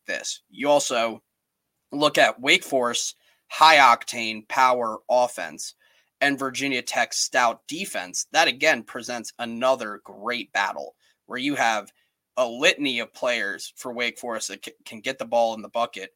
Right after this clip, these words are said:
And then you have a strong defensive team in Virginia Tech just going back and forth at it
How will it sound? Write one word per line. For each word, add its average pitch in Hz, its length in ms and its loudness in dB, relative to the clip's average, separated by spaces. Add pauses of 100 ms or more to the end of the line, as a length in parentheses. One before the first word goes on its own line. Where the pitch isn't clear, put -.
(320)
And 131 140 -6
then 135 100 -2
you 127 140 -6
have 120 200 -2
a 107 60 -6
strong 127 460 -4
defensive 110 500 -8
team 110 240 -8
in 101 100 -10
Virginia 107 400 -10
Tech - 360 -2 (100)
just - 260 -8
going 120 280 -4
back 135 260 4
and 107 120 -16
forth 123 280 -8
at 104 240 0
it 87 140 -12